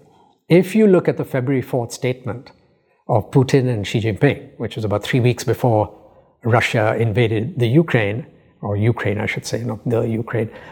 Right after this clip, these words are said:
that statement contains, uh, implied and direct criticism of the existing world order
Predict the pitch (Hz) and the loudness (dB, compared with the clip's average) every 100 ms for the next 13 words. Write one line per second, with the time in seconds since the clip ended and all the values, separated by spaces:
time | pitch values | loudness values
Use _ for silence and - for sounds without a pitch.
0 | - _ - 143 185 240 - - 214 214 | -20 _ 0 4 4 4 0 4 4 4
1 | 131 120 - 127 151 147 151 - - - | 0 0 0 2 4 4 2 0 -8 -8
2 | 131 139 139 - 147 123 - 143 139 165 | -6 -6 -8 -2 2 4 4 4 4 6
3 | 180 143 113 113 131 147 - 127 117 120 | 4 4 0 0 0 -2 -2 -4 -4 -4
4 | 110 117 117 117 117 117 110 113 110 120 | -2 -2 -2 0 0 0 0 -2 0 -2
5 | 139 117 117 110 117 110 113 110 107 | 0 0 0 0 0 0 0 0 -2